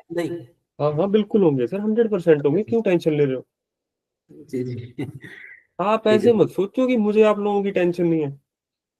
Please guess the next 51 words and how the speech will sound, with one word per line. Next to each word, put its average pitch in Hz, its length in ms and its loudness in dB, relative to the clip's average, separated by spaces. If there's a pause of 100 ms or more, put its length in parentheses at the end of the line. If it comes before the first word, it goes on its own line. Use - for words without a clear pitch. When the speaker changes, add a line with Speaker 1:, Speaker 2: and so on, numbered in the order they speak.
(640)
Speaker 1:
नहीं, 156 180 6
नहीं 180 120 8
सर, 175 340 2
है 143 120 2
क्यों 143 180 0
नहीं, 156 240 -2
वो 143 180 -4
मैंने 135 240 -6
हरियाणा 131 300 -2
जुडिशरी 135 360 0
को 135 100 -6
देखा 127 240 -2
था। 123 160 2
Speaker 2:
तो 165 60 4
आराम, 214 560 2
मैं, 185 280 0
देखो, 175 280 -2
मैं 165 320 2
चल 160 160 2
रहा 160 180 2
हूँ 190 120 -4
आराम 156 260 2
से, - 160 -10 (1000)
कि 165 80 -6
पंजाबी 139 640 0
भी 170 140 -4
हो 160 180 2
जाए 165 120 4
और 165 120 4
उसका 160 240 -2
लॉ 135 240 -2
पे 135 140 -4
भी 135 100 -4
इम्पैक्ट 127 380 -6
ना 113 120 -6
आए। 110 200 -12 (120)
तो 147 80 -2
मैं 160 100 0
आपको 160 280 -2
उतना 156 200 -2
ही 147 80 2
काम 135 220 0
दे 113 100 -2
रहा 113 120 0
हूँ 117 80 -2
कि 123 80 -8
आप 123 200 -2
आधा 131 180 0
घंटा 139 320 -2
मेरे 117 200 -4
साथ 123 180 -2